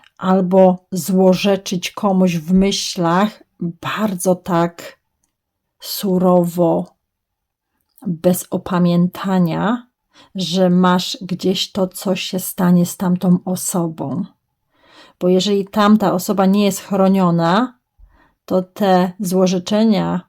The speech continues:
które są w stronę innych osób, są natychmiastowe.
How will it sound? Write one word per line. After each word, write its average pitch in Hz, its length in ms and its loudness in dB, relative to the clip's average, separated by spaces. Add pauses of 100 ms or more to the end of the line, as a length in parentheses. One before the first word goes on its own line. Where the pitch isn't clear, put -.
(800)
które 185 320 2
są 185 220 -2
w - 60 -10
stronę 190 380 0
innych 196 500 2
osób, 214 480 -2
są 190 300 -2
natychmiastowe. 185 1160 -2